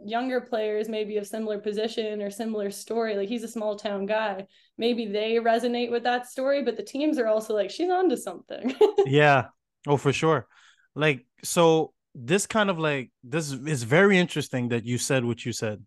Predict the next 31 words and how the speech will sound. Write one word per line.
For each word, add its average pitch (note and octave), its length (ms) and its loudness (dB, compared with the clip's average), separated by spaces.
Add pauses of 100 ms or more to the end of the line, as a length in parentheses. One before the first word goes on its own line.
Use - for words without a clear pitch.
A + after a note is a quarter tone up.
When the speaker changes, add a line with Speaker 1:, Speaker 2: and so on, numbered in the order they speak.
(120)
Speaker 2:
Um, A#2 480 2 (640)
you C#3 80 2
know, C3+ 100 6
you B2 180 2
kinda D#3+ 240 2
wanna D3+ 220 4
keep C3+ 240 -2
it A#2 100 -6
small, C3+ 520 2
especially C3 340 -4
in A#2+ 80 -2
your A2+ 80 -4
growing B2+ 380 0
stages. C#3+ 640 -2 (920)
I B2 120 0
think F#3 260 2
it's - 120 -2
kinda, D#3+ 240 4
like, D#3 200 4
also D3 260 2
your C3 240 2
approach, - 640 -4
because, C3 380 2
like, B2+ 300 4 (440)
from, C#3 320 2
from C#3+ 220 -2
what C#3 160 4
I A3 140 4
know D#3+ 200 2
of A#2+ 140 -2
you, A#2+ 300 -4